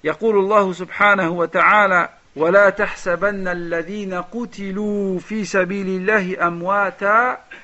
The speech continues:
بل أحياء عند ربهم يرزقون."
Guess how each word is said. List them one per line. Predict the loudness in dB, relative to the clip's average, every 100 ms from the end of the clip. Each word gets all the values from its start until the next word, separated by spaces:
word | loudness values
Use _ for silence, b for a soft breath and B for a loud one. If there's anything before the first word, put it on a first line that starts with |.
| B B _
بل | 4 4 4
أحياء | 0 -4 -4 -2 0 2 0 0 -2
عند | -2 -2 0
ربهم | 0 0 -2 -8 -6 -4 -4
يرزقون." | -4 -6 -4 -6 -6 -12